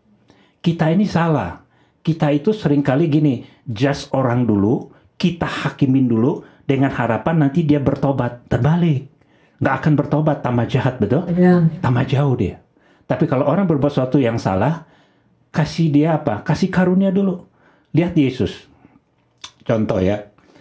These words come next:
Speaker 1: Kalau saudara pakai hukum Taurat dengan cara Tuhan tuh nggak cocok. Contoh, ingat orang kaya yang pakai hukum Taurat, ya.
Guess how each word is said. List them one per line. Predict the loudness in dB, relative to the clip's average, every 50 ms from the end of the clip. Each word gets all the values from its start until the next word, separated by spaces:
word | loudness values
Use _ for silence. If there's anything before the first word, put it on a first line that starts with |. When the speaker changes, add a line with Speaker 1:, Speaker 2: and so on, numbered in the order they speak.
| _ -4
Speaker 1:
Kalau | -2 -2 -2
saudara | 0 0 0 0 0 -2 0
pakai | -2 -4 -2 0 0 0 0
hukum | 0 -4 -6 -4 -2 -2 0 2 2 0 0
Taurat | 0 -2 0 0 0 0 0 0 0 -2 -6 -14 _ _ _
dengan | _ -4 -2 0 0 0 -2 -2
cara | -2 -2 0 0 0 0
Tuhan | 0 -2 -2 -2 -2 -4 -4
tuh | -4 -4 -2 0
nggak | 0 0 0
cocok. | 0 -2 -4 -2 -2 -6 -6 -6 -10 -4
Contoh, | -2 -2 -2 -2 -2 -2 -4 -4 -6 -12 _ _ _ _ _ _ _ _ _ _
ingat | -2 0 0 0 0
orang | -2 -2 0 0 -2 0
kaya | 0 0 0 2 2 0 0 -2 -6 -12 _ _ _ _ _ _ _ _
yang | -4 -2 -2 0
pakai | -2 -2 -2 0
hukum | 0 0 0 0 0
Taurat, | 0 0 0 0 0 -2 -2 -6 -18 _ _ _ _ _ _ _ _
ya. | -4 -2 0 0 0 -2 -4